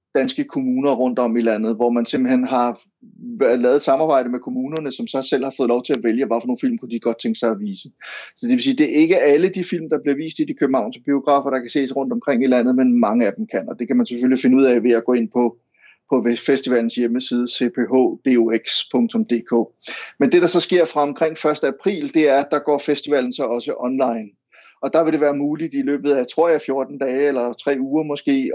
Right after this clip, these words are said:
at så se en masse af de her film, som, ja,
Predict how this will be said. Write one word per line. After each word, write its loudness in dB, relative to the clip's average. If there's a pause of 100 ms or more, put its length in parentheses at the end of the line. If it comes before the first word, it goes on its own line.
at 0
så -4
se 0
en 0
masse 2
af 0
de -2
her 2
film, 0
som, 0 (260)
ja, -2